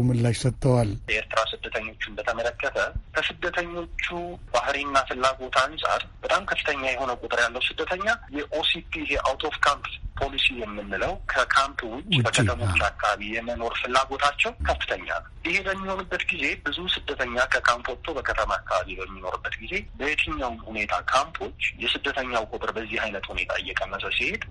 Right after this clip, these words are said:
Speaker 2: የማሸጋሸግ፣ የማጠፍ እንዲህ አይነት ነገር ሊያጋጥም ይችላል። ስለ ወደፊቱ ነው የምነግርህ። እስካሁን በነበረው ትረንድ የኦሲፒ ተጠቃሚ ናቸው። ከተማ ገብቶ የመኖር እንዲህ አይነት ፈቃድ ይሰጣቸዋል። ለአገልግሎት ማሻሻል ተብሎ ከቦታ ቦታ የሚደረግ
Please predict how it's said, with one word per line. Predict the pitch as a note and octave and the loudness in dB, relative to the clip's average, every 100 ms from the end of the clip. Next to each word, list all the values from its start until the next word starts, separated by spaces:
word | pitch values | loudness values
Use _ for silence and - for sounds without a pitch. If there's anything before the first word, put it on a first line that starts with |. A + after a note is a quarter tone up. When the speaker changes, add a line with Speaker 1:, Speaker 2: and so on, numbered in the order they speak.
| - | -8
Speaker 2:
የማሸጋሸግ፣ | G2+ G2+ - C3 C3 B2+ C3 B2+ - - | -2 2 2 2 0 0 -2 -6 -12 -12
የማጠፍ | F#2 G2 B2+ - | -4 -2 -2 -4
እንዲህ | A2+ C3 | 0 0
አይነት | B2 G#2+ | 0 -4
ነገር | A#2+ E3+ | -4 0
ሊያጋጥም | A#2+ - G#2 - | 0 0 -2 -4
ይችላል። | G2+ A#2+ F2+ D#2 | 2 4 4 2
ስለ | - A#2 | 2 0
ወደፊቱ | A#2+ A2+ - | 0 -2 -2
ነው | G#2 F#2 | -2 0
የምነግርህ። | F2+ F2+ F2 - - | 0 2 2 0 0
እስካሁን | - - G#2+ G#2 | -2 0 0 -2
በነበረው | G#2 G2 G2+ - F#2+ | -6 -6 -6 -8 -8
ትረንድ | - C#3+ E3 F3 - - | -4 -2 -2 -6 -12 -10
የኦሲፒ | G#3+ G#3+ - - - | -2 -2 -2 -6 -8
ተጠቃሚ | - F#2+ - F#2+ - | -4 -2 0 -2 -2
ናቸው። | - - - C#3 - | -2 -2 0 0 -2
ከተማ | F#2+ F#2 F2+ | -4 -2 -2
ገብቶ | F2 - F2 | -2 -8 -10
የመኖር | E2+ F2 F2+ - | -8 -6 -6 -8
እንዲህ | - - | -6 -6
አይነት | - - - - | -6 -8 -14 -8
ፈቃድ | - - - | -8 -6 -4
ይሰጣቸዋል። | - G2+ - G2+ - G2 B2+ E2+ | -2 -2 -4 -6 -2 -2 -2 2
ለአገልግሎት | G2 G2 F#2 F#2+ F2+ | 2 0 -6 -8 -4
ማሻሻል | F2+ F2+ - F2 F#2+ F2 | 0 2 2 0 -2 -4
ተብሎ | F2 G2+ C3+ F3 | -6 -6 -6 -6
ከቦታ | - F#2 F#2+ F#2+ F#2+ | -6 -6 -2 -2 -2
ቦታ | F2+ A2 | -2 0
የሚደረግ | G#2+ E2+ - F2 F2+ | 0 -4 -8 -4 -4